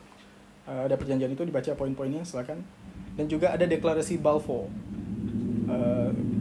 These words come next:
nanti, eh, mohon Zulfan dicari di Google sebentar, ntar dikirim linknya di, eh, chat box,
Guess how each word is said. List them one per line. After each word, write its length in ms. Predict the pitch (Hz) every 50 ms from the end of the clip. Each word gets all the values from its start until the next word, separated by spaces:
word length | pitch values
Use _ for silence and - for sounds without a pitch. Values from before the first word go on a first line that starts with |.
| - - -
nanti, 320 | - 170 175 - - -
eh, 420 | - - 151 147 147 143 143 139 139 143
mohon 240 | 151 170 185 - 156
Zulfan 400 | 170 156 - 202 185 175 - 156
dicari 400 | 151 - 170 160 175 170 - 151
di 400 | 151 156 151 151 151 - - - - - 117 - - - - - - - - - - - - - - -
Google 240 | - 147 156 165
sebentar, 360 | 160 - 151 156 147 165 175 175
ntar 240 | 165 139 160 151 156
dikirim 320 | 139 127 - 151 147 147 139
linknya 240 | 139 139 147 151
di, 400 | - - 135 135 135 135 135 131 123 - - - - 120 131
eh, 120 | 139 131 123
chat 160 | 135 127 135
box, 320 | 143 151 151 151 - -